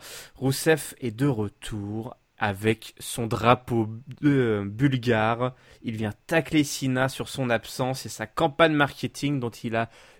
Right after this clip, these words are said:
eu, euh, droit, alors que lui, un Rousseff blessé,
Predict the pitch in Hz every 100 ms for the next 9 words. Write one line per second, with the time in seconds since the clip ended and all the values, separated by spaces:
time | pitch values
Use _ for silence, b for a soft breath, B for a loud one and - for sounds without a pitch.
0 | b 160 147 120 104 104 110 113 113 123
1 | 120 113 - 127 147 151 117 104 123 -
2 | 139 135 - 117 185 170 131 - 156 160